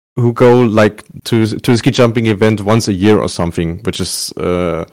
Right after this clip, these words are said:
not that much in, in Germany. So, um, yeah, people know, know this site, and, uh, I think over the past, uh, couple of years, uh, it also has grown. Also, so we notice it a lot, especially during Four Hits tournament, that sometimes, uh,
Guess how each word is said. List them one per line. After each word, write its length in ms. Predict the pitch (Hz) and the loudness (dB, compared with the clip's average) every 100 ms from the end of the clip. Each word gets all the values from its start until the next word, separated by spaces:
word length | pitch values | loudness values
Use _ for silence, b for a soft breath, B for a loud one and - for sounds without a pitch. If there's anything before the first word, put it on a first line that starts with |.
| B B B B - | B B B B -2
not 240 | 104 90 | -2 2
that 240 | 113 113 | 0 2
much 280 | 95 90 - | -2 -4 -6
in, 220 | - 98 87 | -6 -4 -2
in 140 | 95 | -2
Germany. 460 | 98 95 90 90 95 | -2 -2 -2 -4 -6
So, 340 | - 95 92 | -4 -2 -2
um, 260 | 92 95 92 b b b | -2 -4 -10 b b b
yeah, 120 | 131 | 0
people 280 | 131 147 113 | 2 2 4
know, 340 | 107 143 170 | 6 6 4
know 260 | - 139 156 | 2 2 4
this 160 | 175 | 2
site, 320 | - 151 156 147 | 0 2 2 2
and, 300 | 131 131 123 | 2 2 4
uh, 260 | 120 117 | 2 2
I 80 | 113 | 0
think 300 | - 139 127 | 0 0 2
over 240 | 117 113 | 0 0
the 100 | 110 | 0
past, 680 | 107 - 117 117 - - - | 0 0 0 0 -6 -12 -14
uh, 340 | - 113 110 110 | -4 -2 0 0
couple 320 | - 117 117 | -2 -2 0
of 120 | 98 | -2
years, 440 | 113 123 123 - 120 | 0 0 0 -4 -2
uh, 280 | 110 107 104 B B B B - | 0 0 -2 B B B B -4
it 120 | 110 | 0
also 260 | 120 123 | 2 2
has 200 | 113 107 | 2 2
grown. 440 | - - 110 113 85 | 0 2 4 4 0
Also, 240 | 87 78 | -4 -6
so 240 | 98 - 101 | -6 0 0
we 100 | 101 | 2
notice 380 | 104 104 101 | 0 0 -2
it 120 | 113 98 | -2 0
a 100 | 98 | 0
lot, 340 | 101 - - | 0 -2 -4
especially 480 | 76 - 110 107 104 | -6 0 0 2 0
during 260 | 107 107 | 2 2
Four 220 | 104 - 104 | 2 0 0
Hits 180 | 104 | 0
tournament, 400 | - 110 110 107 | -2 0 2 0
that 160 | 98 98 | 0 -2
sometimes, 640 | - 110 - 107 107 - | 0 -2 0 -2 -2 -4
uh, 220 | - 101 | -2 -2